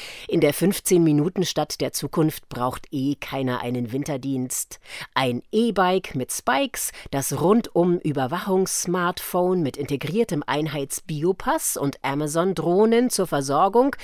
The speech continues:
reichen bei ausreichend vielen Social Credit Points der Unterwürfigkeit vollkommen aus.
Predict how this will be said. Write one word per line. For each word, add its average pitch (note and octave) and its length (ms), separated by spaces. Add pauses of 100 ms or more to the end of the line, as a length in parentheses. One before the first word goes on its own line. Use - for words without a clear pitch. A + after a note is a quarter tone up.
(260)
reichen G3 500
bei C3+ 240
ausreichend A#3 720
vielen A3+ 360
Social A3 360
Credit - 340
Points G#3 440
der G3+ 160
Unterwürfigkeit G#3 880
vollkommen F#3 600
aus. B2 520